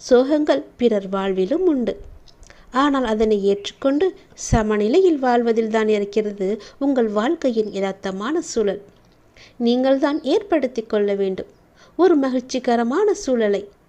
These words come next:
அதற்கான சாவி உங்களிடம் மட்டும்தான் இருக்கின்றது. எல்லோரையும் மகிழ்ச்சியாக வைத்துக்கொள்ள நினைப்பவர்கள் எப்போதும் மகிழ்ச்சியாக இருப்பதில்லை. மற்றவர்களை மகிழ்வித்து மகிழ் என்பதே இங்கு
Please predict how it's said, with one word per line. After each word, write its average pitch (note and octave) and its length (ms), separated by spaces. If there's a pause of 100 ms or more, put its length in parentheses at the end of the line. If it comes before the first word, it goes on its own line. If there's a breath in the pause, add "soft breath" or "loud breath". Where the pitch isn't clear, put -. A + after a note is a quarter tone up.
(360 soft breath)
அதற்கான G#3 560
சாவி A3+ 420 (160)
உங்களிடம் F#3+ 500
மட்டும்தான் F#3+ 580
இருக்கின்றது. G#3 560 (600 soft breath)
எல்லோரையும் G3+ 720
மகிழ்ச்சியாக G3+ 680
வைத்துக்கொள்ள C4+ 520
நினைப்பவர்கள் B3+ 720 (280 loud breath)
எப்போதும் C#4 640
மகிழ்ச்சியாக A3 760
இருப்பதில்லை. A3+ 600 (720 soft breath)
மற்றவர்களை C#4+ 680 (120)
மகிழ்வித்து G#3+ 640
மகிழ் C4+ 320
என்பதே A#3+ 400 (160)
இங்கு G#3+ 240